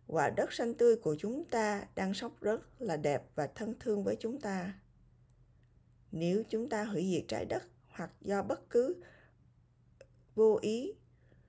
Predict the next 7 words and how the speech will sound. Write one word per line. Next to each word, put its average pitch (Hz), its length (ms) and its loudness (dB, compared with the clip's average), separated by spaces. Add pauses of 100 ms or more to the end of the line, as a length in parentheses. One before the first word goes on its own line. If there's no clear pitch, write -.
(460)
chúng 226 260 -2
ta 202 220 2
gây 202 260 0
hư 226 200 0
hại 226 240 -6
cho 170 160 -4
nó, 170 340 -4